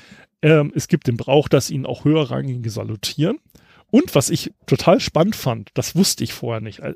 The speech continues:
erst als ich das im Artikel nachgelesen habe, er kann überall hin,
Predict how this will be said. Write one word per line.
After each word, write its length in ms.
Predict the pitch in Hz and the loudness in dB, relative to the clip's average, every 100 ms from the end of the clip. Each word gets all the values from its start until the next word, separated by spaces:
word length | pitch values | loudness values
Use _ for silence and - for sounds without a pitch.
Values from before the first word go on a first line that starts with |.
| - | -6
erst 260 | 147 - | -6 -6
als 140 | 143 - | -6 -6
ich 80 | - | -4
das 160 | 135 | -4
im 100 | 135 | -4
Artikel 320 | 123 - - | -10 -12 -8
nachgelesen 560 | 123 160 - 127 104 107 | -4 -4 -2 -2 -2 -6
habe, 140 | 110 - - - - _ - - | -10 -16 -20 -20 -20 _ -20 -4
er 120 | 151 | -4
kann 300 | - 190 196 | 0 -2 -2
überall 340 | 190 165 151 | -4 0 2
hin, 200 | 139 160 | 4 4